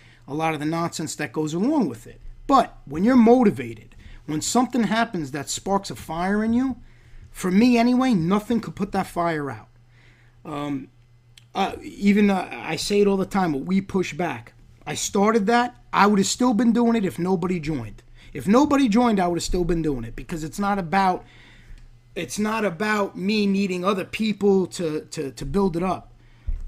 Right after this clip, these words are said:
It's about me following through on something that's important to me. And the situation that I personally dealt with, with my father's case, inspired me for that. But, but realize this,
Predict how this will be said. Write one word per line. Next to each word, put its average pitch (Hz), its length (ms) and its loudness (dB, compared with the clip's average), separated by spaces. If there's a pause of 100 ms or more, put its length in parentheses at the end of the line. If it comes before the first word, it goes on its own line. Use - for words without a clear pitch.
It's - 160 -6
about 185 580 4
me 202 380 6
following 196 540 4
through 185 460 0
on 147 180 -6
something 170 500 -4
that's 151 280 -6
important 165 540 -6
to 127 100 -12
me. - 280 -16 (480)
And 170 300 0 (880)
the 156 140 -2
situation 196 640 2
that 156 100 -4
I 254 160 4
personally 143 540 -4
dealt 131 240 -8
with, 143 260 -8
with 120 180 -14
my 143 140 -10
father's 156 460 -4
case, 247 420 -2 (260)
inspired 226 640 0
me 123 100 -8
for 110 160 -16
that. 113 240 -18 (440)
But, 302 160 -8
but - 300 2 (120)
realize 220 480 2
this, 208 380 -4